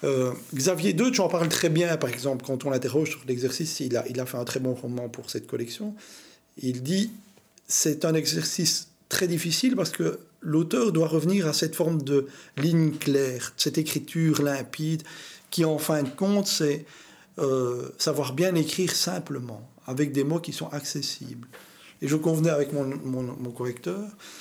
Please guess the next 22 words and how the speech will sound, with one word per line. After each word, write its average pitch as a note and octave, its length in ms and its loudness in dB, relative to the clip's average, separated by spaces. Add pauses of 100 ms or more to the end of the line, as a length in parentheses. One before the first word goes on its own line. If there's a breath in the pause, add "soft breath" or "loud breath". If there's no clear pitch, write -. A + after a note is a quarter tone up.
(460 loud breath)
euh, A#2 360 0 (520)
que... B2 500 2 (360)
Un E3 100 2
livre F3+ 220 2
qu'on D#3 400 2
estimait D3+ 720 0
être B2+ 160 -2
accessible C#3 480 0
à B2 60 2
ses A#2+ 140 0
prenants, D3 400 -4
c'est - 280 -4
un B2+ 100 -2
livre D#3 220 -4
qu'on C3 160 -6
peut B2+ 120 -2
lire D3 300 2
sans - 180 -2
dictionnaire. G#2 680 -8 (840)
Écrivez, A#2+ 560 -4 (120)
écrivez B2 560 0
sans G#2+ 420 -6